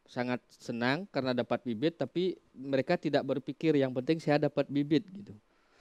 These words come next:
"Yang penting saya bisa tanam," gitu. Tapi di balik itu semua,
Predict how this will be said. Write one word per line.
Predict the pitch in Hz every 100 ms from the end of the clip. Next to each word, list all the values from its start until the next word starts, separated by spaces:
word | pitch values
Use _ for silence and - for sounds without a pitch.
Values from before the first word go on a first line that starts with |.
| _ _ _ -
"Yang | 120
penting | - 156
saya | 151 143
bisa | 139
tanam," | 135 131 147 139 117 95
gitu. | - _ _ _
Tapi | 123 - 160 165
di | - 135
balik | 131 131 147
itu | 120 143
semua, | 135 127 135 151 165